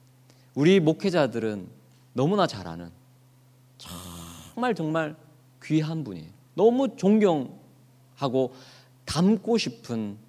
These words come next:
한국교회의 귀한 어른이십니다. 그분이 은퇴도 너무 아름답게 하셨어요. 끝까지 모습이 너무 아름다워요. 너무 귀감이 되고 너무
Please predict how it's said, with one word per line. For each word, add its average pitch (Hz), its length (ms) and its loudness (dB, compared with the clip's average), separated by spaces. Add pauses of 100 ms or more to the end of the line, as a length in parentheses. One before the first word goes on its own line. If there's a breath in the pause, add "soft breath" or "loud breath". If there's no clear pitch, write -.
(100)
한국교회의 113 840 -4
귀한 190 800 -2 (140)
어른이십니다. 113 680 -8 (1200 soft breath)
그분이 214 760 6 (2500)
은퇴도 247 460 4
너무 233 260 4
아름답게 233 400 0
하셨어요. 104 340 -12 (640)
끝까지 294 720 0
모습이 202 360 0
너무 156 180 0
아름다워요. 104 440 -6
너무 233 260 4
귀감이 208 440 2
되고 147 220 -6
너무 311 540 6